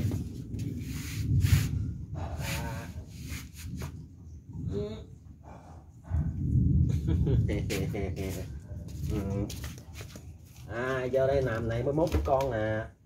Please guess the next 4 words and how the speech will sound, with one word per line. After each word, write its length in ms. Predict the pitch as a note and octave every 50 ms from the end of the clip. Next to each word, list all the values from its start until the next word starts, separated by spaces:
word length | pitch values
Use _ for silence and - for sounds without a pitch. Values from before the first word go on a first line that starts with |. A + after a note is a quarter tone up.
| - - - _ - - - - - _ _ _ - - _ _ _ _ _ _ _ - _ _ _
À, 180 | F2 F#2+ G2 G2
nằm 260 | G2+ G2+ G2 G2 G2+
đây. 320 | G#2 G#2+ G#2+ G#2+ G#2+ G2 - - - - - - - - - - - - - - - - - - - - - - - - - - - - - - - _ _ _ - _ _ - - - - - - - - - - - - - - - _ _ _ _ _ _ _ _ _ _ _ _ _ _ _ _ -
Ừ. 460 | G2 G2 G#2 A2+ A#2 B2+ C3 C3+ C#3